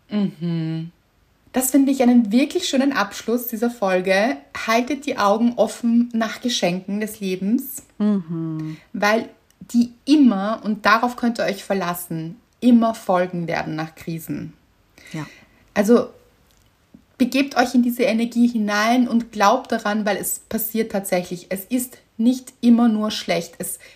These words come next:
Speaker 1: geht irgendwann bergauf. Und wenn ihr gerade das Gefühl habt,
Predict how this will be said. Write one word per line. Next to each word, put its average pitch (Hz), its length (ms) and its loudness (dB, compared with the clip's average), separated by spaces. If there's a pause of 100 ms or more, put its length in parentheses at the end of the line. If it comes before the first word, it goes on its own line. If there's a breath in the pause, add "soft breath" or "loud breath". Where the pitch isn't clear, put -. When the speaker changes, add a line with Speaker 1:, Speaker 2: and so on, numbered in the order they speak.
(160 soft breath)
Speaker 1:
geht 233 360 -2
irgendwann 214 500 -2
bergauf. 175 560 -4 (360 loud breath)
Und 208 140 -2
wenn 208 140 2
ihr 233 120 2
gerade 214 300 -2
das 202 140 -6
Gefühl 233 340 0
habt, 233 260 -4